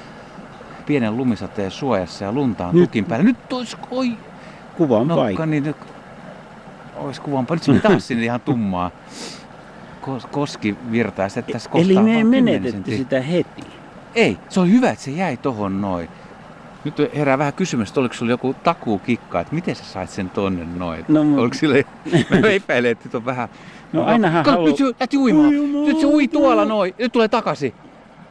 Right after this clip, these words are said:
Speaker 1: Tuli takaisin ja, ja taas samaan paikkaan. Se kävi uimassa ja tuli taas
Speaker 2: Mä sain
Speaker 1: takaisin samaan
Speaker 2: kuvan.
Speaker 1: paikkaan.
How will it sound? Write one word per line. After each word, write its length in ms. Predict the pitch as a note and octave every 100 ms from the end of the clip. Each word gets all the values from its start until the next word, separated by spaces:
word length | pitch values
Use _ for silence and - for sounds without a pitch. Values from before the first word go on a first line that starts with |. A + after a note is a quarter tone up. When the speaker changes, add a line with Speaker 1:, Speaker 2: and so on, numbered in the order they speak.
| -
Speaker 1:
Tuli 160 | - A#3
takaisin 360 | C4 B3+ D#3 D3
ja, 60 | - - - - -
ja 60 |
taas 280 | G3 A3+ F#3
samaan 300 | A3 F#3 C#3
paikkaan. 560 | - C#3+ A2 - G#2+ A2+
Se 120 | -
kävi 220 | B3+ A#3
uimassa 400 | A3 A#3 E3 -
ja 60 | D#3+
tuli 180 | D#3+ D3+
taas 140 | F#3
Speaker 2:
Mä 60 | F#3
sain 180 | G3 F3+
Speaker 1:
takaisin 180 | C#3+ -
samaan 180 | G3
Speaker 2:
kuvan. 160 | B2 G2
Speaker 1:
paikkaan. 480 | G2 F2+ - -